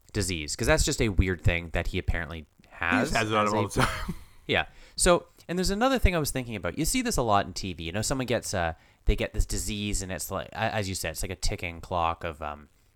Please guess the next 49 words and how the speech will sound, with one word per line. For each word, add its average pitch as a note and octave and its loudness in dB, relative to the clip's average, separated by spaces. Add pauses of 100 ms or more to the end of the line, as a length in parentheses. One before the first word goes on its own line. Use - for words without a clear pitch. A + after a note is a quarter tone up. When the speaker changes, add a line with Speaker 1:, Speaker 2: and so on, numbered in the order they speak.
(160)
Speaker 1:
uh, E2 -4
when A2 2
they're G2 2
going F2 -2
to, D#2 -4 (360)
you - -20
know, E2 -14
be G#2+ -6
able G2 -4
to F#2 -6
find E2+ -2
the F2 -12
antidote. D#2+ -6 (220)
That's C#3 2
not A#2 6
really A2 4
what G2 2
this F#2+ 0
is. F#2 0
It's - -4
sort G2 2
of E2+ -8
just, F#2 -4
like, D#2 -6 (500)
a G#2 -2
thing. E2+ -4
It's G2+ -8
just, G#2 -4
like, F2+ -4
a F2 -6
little D#2+ -8
plot E2+ -4
point. G#2+ -4 (300)
Um, G#2+ -2 (380)
but - 2
don't C4+ -4
you B3 -6
think, E2+ 0 (300)
Luke, D3+ -4
let's G3+ -2
say F#2+ -2 (140)
I'm B2 -4
a A2+ -4
villain. E2 -8 (480)
You're A#2+ 0
the, A#2+ -6
you're B2+ 0
the A#2 -2
hero. E2+ -4